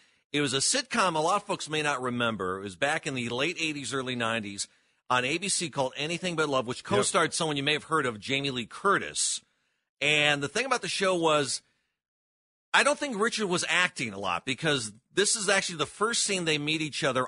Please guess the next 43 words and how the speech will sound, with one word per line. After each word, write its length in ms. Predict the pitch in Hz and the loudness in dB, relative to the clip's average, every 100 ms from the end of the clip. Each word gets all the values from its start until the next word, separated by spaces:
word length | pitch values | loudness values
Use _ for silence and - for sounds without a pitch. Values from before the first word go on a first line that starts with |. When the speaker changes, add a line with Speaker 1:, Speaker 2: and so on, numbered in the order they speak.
| - | 2
Speaker 1:
on 180 | 151 208 | 2 2
an 80 | |
airplane. 460 | 208 202 - 147 135 - | 2 0 0 0 0 0
I 140 | 170 | 0
think 220 | 180 254 | 0 -4
Richard 320 | 196 214 202 156 | 0 0 -2 -2
would 160 | 170 | -2
have 140 | 160 117 | 0 2
done 320 | 175 165 143 | 2 2 -2
the 100 | 151 | -4
exact 340 | 139 156 170 - | -2 0 0 0
same 220 | 165 156 | -2 0
thing 340 | 175 143 123 - _ _ | 0 0 0 -8 _ _
if 100 | 139 | 0
this 160 | 143 135 | 2 2
was 160 | 147 | 0
real 220 | 143 156 147 | 2 4 6
life. 520 | 147 90 71 - - _ _ _ _ _ _ _ _ - | 6 4 -2 -14 -20 _ _ _ _ _ _ _ _ -4
I 100 | 143 | 0
don't 180 | 151 147 | 0 -2
think 200 | 165 135 | -6 -6
he 100 | 135 | -6
was 180 | 120 127 | -4 0
acting. 500 | 113 117 - 62 - - | 2 0 -6 -18 -10 0
I 60 | |
really, 400 | 117 123 135 131 | 0 2 2 2
really 240 | 123 120 117 | 2 0 0
don't. 280 | 107 101 - | 0 0 -4
So 120 | 123 | -6
the 100 | 120 | -6
show 320 | - 185 208 | 0 2 2
aired 220 | 196 175 | 2 -2
for 120 | - 135 | -4 -6
four 340 | - 151 170 | -4 0 0
seasons. 680 | - 151 139 120 131 131 - _ _ _ | -2 -4 -4 -4 -4 -6 -10 _ _ _
Now, 80 | 170 | 0
here's 280 | 165 302 339 | 2 2 0
the 260 | 254 196 180 | 0 -2 -2
weird 320 | 165 233 214 | -4 -4 -4
thing 180 | - 190 | -4 -2
about 300 | 160 151 143 | 2 2 0
the 60 | 139 | -6
show. 340 | - 151 | -2 0